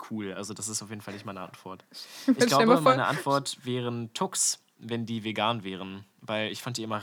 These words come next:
Speaker 1: richtig geil, aber die sind halt nicht vegan.
Speaker 2: Ja, aber das sind ja, die sehen ja auch nicht komisch aus, wenn Erwachsene die essen.
Speaker 1: Ja, alles andere mag ich nicht so gerne. Hast du ein besseres Beispiel?
Speaker 2: Ähm, ja, ich, ich bleib, ich bleib beim Lolli,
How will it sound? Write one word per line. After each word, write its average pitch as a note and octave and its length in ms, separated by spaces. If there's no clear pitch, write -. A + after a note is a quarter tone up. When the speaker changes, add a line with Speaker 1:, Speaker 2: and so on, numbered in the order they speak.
Speaker 1:
richtig G#2+ 380
geil, D#2+ 320
aber D2+ 120
die G#2 60
sind - 140
halt - 120
nicht - 120
vegan. - 420
Speaker 2:
Ja, G3 320
aber G#3 160
das G3+ 180
sind A3 160
ja, G#3 360
die G#3+ 180
sehen A3 180
ja A3 140
auch F3+ 40
nicht G#3+ 140
komisch G#3+ 300
aus, - 140
wenn F3+ 80
Erwachsene F3+ 400
die - 140
essen. - 280
Speaker 1:
Ja, - 240
alles B2+ 220
andere B2 200
mag A#2 200
ich C3+ 100
nicht A#2 140
so F#2+ 100
gerne. F2+ 360
Hast - 160
du B2 60
ein B2 40
besseres A#2+ 300
Beispiel? D3+ 460
Speaker 2:
Ähm, G3+ 760
ja, A3+ 140
ich, C#4+ 140
ich - 180
bleib, C#4 260
ich - 120
bleib A#3 160
beim A#3+ 160
Lolli, A#3 280